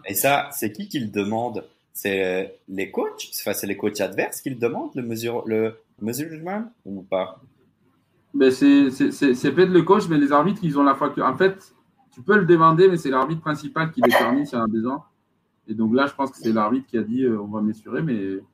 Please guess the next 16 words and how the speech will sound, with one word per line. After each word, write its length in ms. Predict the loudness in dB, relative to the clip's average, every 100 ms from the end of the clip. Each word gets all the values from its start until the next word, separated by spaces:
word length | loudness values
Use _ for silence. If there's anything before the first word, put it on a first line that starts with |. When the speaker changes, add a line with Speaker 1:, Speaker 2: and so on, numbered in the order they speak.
| _ _ _ _ _ _ _ _ _ -14
Speaker 2:
j'ai, 280 | -4 -4
je 120 | -4 -6
sais 140 | -4
pas 120 | -2
pourquoi, 360 | -4 -6 -6 -6
j'ai 80 | -6
pas 100 | -4
compris 220 | -2 -4
pourquoi. 500 | -6 -10 -8 -8 -10 -16 _ _ _
Franchement, 460 | -18 -8 -2 0
euh, 280 | -2 -4 -10 _ -20 -18 -16 -8 -8 -8 _ _ _
c'était 180 | -6
quand 120 | 0 2
même 80 | 2
assez 180 | 2
évident. 380 | 2 4 0 -2